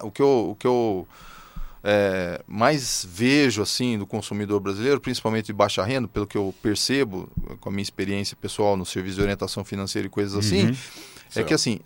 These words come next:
Speaker 1: às vezes ele entra numa, ele, eh, entra num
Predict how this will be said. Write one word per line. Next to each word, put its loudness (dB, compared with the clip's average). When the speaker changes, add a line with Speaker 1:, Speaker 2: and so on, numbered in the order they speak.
Speaker 1:
às 0
vezes 2
ele 4
entra 2
numa, 2
ele, 0
eh, -2
entra 0
num 0